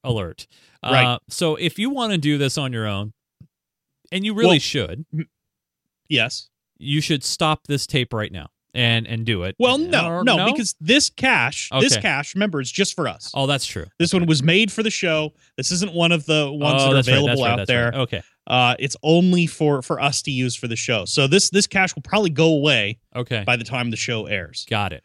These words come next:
Speaker 1: Okay.
Speaker 2: Um, so it's, it's really just our reference.
Speaker 1: Okay.
Speaker 2: Uh, just to show off how,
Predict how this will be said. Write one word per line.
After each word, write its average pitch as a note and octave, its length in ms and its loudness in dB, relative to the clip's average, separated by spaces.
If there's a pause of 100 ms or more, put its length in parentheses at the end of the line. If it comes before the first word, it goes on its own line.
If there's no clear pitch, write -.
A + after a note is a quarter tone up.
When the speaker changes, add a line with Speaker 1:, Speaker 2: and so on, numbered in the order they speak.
Speaker 1:
Okay. A#2 200 -4
Speaker 2:
Um, G#2 460 -2 (500)
so B2+ 160 -6
it's, B2 200 -4
it's C#3+ 260 -2
really D3+ 220 6
just C#3 280 0 (120)
our B2 340 2
reference. G#2+ 640 -6
Speaker 1:
Okay. F#3+ 280 -6 (160)
Speaker 2:
Uh, A#2 160 0
just - 220 -6
to B3 60 -2
show D#3 280 2
off C3 160 4
how, B2+ 180 -2